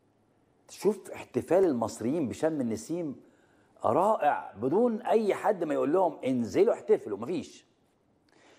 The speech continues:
إنما بتشوف في مصر تحديدًا الأعياد الرسمية الناس ملهاش دعوة بيها، ما عدا إحنا. تلاتة وعشرين يوليو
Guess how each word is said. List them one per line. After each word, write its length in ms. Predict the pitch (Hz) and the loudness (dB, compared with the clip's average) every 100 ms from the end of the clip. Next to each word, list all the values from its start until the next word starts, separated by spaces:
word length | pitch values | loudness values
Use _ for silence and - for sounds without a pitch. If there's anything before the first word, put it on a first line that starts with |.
| _ - - | _ -10 -2
إنما 480 | 127 233 285 233 180 | 2 2 2 2 2
بتشوف 360 | 143 - 220 | 0 0 0
في 60 | 208 | 0
مصر 380 | 139 180 190 139 | 0 0 -4 -8
تحديدًا 500 | 117 107 117 190 156 | -10 -10 -8 0 0
الأعياد 600 | 135 123 113 113 127 156 | 0 -4 -4 -2 0 0
الرسمية 320 | 123 110 143 | -2 -2 -6
الناس 220 | 139 135 | -6 -6
ملهاش 180 | 113 113 | -6 -4
دعوة 160 | 92 80 | -2 -4
بيها، 240 | 76 - - _ _ _ _ _ _ - | -6 -18 -20 _ _ _ _ _ _ -8
ما 120 | 113 | -4
عدا 200 | 123 113 | -2 -2
إحنا. 280 | - 78 71 - | -6 -8 -20 -10
تلاتة 300 | - 127 165 | 0 0 2
وعشرين 340 | 120 - - 123 | -2 -4 -6 -4
يوليو 380 | 131 135 139 | -4 -4 -4